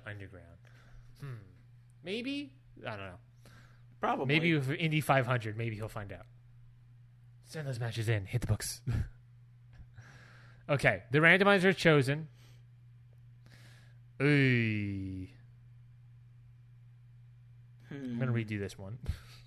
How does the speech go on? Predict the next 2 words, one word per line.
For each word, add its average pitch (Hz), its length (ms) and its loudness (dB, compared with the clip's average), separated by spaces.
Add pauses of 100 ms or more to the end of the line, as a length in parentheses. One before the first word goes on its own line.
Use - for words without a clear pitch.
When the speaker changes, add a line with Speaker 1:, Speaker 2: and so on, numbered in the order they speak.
(3250)
Speaker 1:
Wait, 143 220 -4
no. 131 220 0